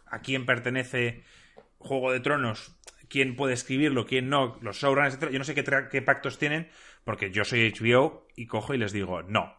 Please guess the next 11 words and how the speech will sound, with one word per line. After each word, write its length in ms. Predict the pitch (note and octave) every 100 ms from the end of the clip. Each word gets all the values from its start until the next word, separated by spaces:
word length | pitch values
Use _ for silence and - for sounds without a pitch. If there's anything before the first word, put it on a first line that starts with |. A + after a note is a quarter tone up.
| _ -
no 160 | A2
vais 160 | A2 A2+
a 40 |
cerrarlo 380 | - G2 F#2 F#2
ya, 400 | C3 F#3+ A3+ - _ -
esto 220 | B2+ A#2 A2+
se 100 | A#2
hace 140 | A2+
así, 480 | G#2+ G#3 A3 A3+ - _ - -
tal 220 | - D3 A#2
cual". 280 | A2 F2